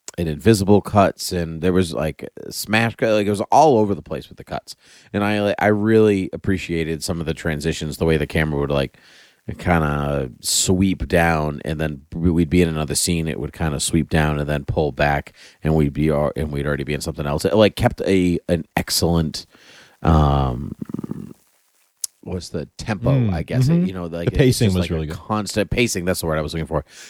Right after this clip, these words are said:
Speaker 1: Kept an excellent pacing. There's always, like, mo-, we're always, always moving forward. And the only time that actually feels still is when Lex and Lena confront
Speaker 2: Mm,
Speaker 1: one
Speaker 2: mm-hmm.
Speaker 1: another.
Speaker 2: Building off of that, I really enjoyed, uh, the way they edited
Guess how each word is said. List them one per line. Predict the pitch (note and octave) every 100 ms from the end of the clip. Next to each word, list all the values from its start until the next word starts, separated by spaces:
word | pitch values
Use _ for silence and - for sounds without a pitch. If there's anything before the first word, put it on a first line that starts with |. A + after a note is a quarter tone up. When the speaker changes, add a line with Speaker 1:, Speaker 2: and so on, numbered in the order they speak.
| -
Speaker 1:
Kept | B2+ A2+
an | G2+
excellent | G#2 G#2+ G2+ E2+
pacing. | F#2 - D#2+
There's | D2+ D#2
always, | F2+ G#2 F#2 F#2 D#2+
like, | E2 D#2 G#2+
mo-, | F2+ E2+ F2+
we're | G#2 -
always, | G2+ F#2 -
always | F2+ E2
moving | F2 E2 D2+
forward. | F2 E2+
And | D#2
the | F2+
only | G#2
time | - G#2
that | F#2
actually | F2 - F2
feels | F2 D2+ -
still | - - E2+ E2 F#2 A2 - _ _ _ _ _ _ _
is | F#2 F2+
when | F#2 E2
Lex | D2 D#2+ - - - -
and | D2+ D2+ C#2 C2+
Lena | D#2 D2 C#2
confront | - G#2 G2+
Speaker 2:
Mm, | F2
Speaker 1:
one | -
Speaker 2:
mm-hmm. | E2
Speaker 1:
another. | E2+ D#2 _ _ _ - - -
Speaker 2:
Building | D3 F3+ D#3+
off | A#2+ C#3
of | C3+
that, | E3+ F#3 -
I | G#2
really | G#2 A2+ G#2+
enjoyed, | G#2+ F#2+ F#2+ F2+ D#2+ -
uh, | F2 E2
the | D2+ F2
way | F2
they | E2
edited | D#2 E2+ E2 D#2